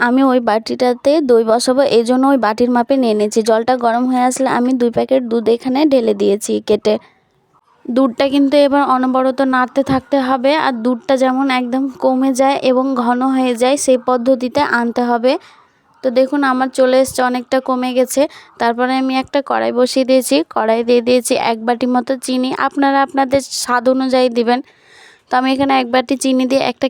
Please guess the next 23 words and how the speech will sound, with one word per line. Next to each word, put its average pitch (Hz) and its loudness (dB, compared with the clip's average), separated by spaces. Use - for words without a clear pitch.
ক্যারামেল 247 0
তৈরি 254 4
করে 262 4
নিয়েছি, 254 0
তাহলে 240 0
দইয়ের 240 4
কালারটা 240 -2
কিন্তু 247 -4
খুব 254 -4
সুন্দর 240 -2
আসবে। 233 0
তো 240 -4
আমি 247 -2
এখানে 262 -2
একটু 254 -6
হালকা 240 -2
কালার 247 0
দিয়েছি, 247 0
আপনারা 240 -2
কিন্তু 247 -2
বেশি 240 0
পোড়াবেন 247 -2
না, 233 -2